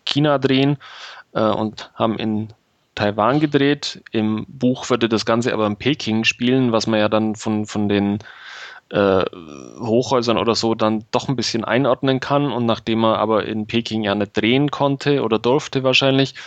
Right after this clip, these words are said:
äh, hat man das Ganze nach, äh, Kanton verlagert, das dann im Süden spielt, das dann eher eine, ja, gesichtslose Stadt für die Europäer ist. Und, ähm,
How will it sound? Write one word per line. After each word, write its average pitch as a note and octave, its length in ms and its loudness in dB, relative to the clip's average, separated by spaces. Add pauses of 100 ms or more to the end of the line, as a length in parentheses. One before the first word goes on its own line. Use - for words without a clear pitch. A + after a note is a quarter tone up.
(280)
äh, A2 220 2
hat G#2+ 120 -2
man G#2+ 140 -2
das G#2+ 160 -2
Ganze A2+ 340 2
nach, G#2 380 -2 (120)
äh, G#2 440 -2
Kanton C#3+ 480 0
verlagert, C#3+ 720 0 (100)
das - 120 -18
dann A2 120 -8
im G#2+ 140 -8
Süden D#3 280 2
spielt, D#3 380 0
das G#2 140 -4
dann - 120 2
eher - 140 2
eine, G#2+ 320 2 (480)
ja, G2+ 300 0 (1000)
gesichtslose A#2+ 680 -2
Stadt - 240 0
für B2+ 120 -2
die B2 120 0
Europäer A#2+ 540 2
ist. B2+ 300 0 (520)
Und, G#2+ 720 2
ähm, G#2+ 580 -2